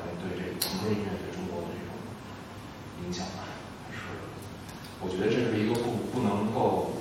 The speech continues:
忽略的这么一个现象，包括现在朋克音乐可能已经式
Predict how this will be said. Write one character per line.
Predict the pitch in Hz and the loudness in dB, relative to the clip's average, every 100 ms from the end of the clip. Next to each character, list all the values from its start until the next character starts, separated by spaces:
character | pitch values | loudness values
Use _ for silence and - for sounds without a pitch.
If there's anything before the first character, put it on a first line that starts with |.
| - - | -4 -6
忽 | - 131 | 0 6
略 | 131 - | 8 8
的 | - | 6
这 | - 90 | 2 -2
么 | 87 | -2
一 | |
个 | 85 | -4
现 | - 104 - | -2 -2 -2
象， | - - - - - - - 127 | -4 -6 -8 -10 -10 -10 2 8
包 | |
括 | 135 | 10
现 | 143 143 139 | 12 10 8
在 | - 117 117 | 6 4 4
朋 | 123 | 6
克 | |
音 | 123 | 6
乐 | 123 - | 6 4
可 | - | 2
能 | - | 0
已 | 107 | 2
经 | - - | 2 0
式 | - | 0